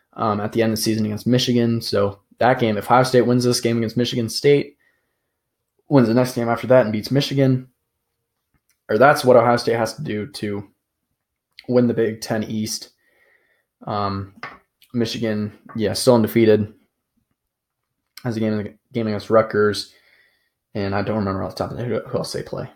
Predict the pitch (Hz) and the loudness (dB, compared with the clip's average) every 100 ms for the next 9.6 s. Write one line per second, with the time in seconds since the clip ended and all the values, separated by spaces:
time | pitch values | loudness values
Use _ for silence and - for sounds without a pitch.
0 | _ 123 98 - - - - _ 156 110 | _ 2 2 0 -18 -20 -20 _ -2 4
1 | 110 107 104 - _ _ 120 120 135 135 | 6 4 0 -12 _ _ 4 6 8 6
2 | - - - - 135 139 143 139 135 _ | 2 -8 -12 -2 4 6 6 4 0 _
3 | _ _ _ - 135 123 113 117 147 143 | _ _ _ -6 2 4 4 2 0 2
4 | 147 139 - 143 139 139 _ _ _ _ | 2 0 -2 2 2 0 _ _ _ _
5 | - 117 107 107 139 185 - - - 107 | -2 0 2 4 4 2 -6 -10 -10 -6
6 | 110 110 107 107 104 101 101 - _ _ | -2 -2 -2 -4 -2 -2 -6 -12 _ _
7 | _ _ _ - 110 113 - 127 123 117 | _ _ _ 0 2 2 2 2 4 4
8 | 113 104 104 110 104 - 104 - 101 107 | 0 -2 -4 -6 -6 -8 -8 -6 -8 -6
9 | 110 - 110 110 - | -8 -8 -8 -8 -12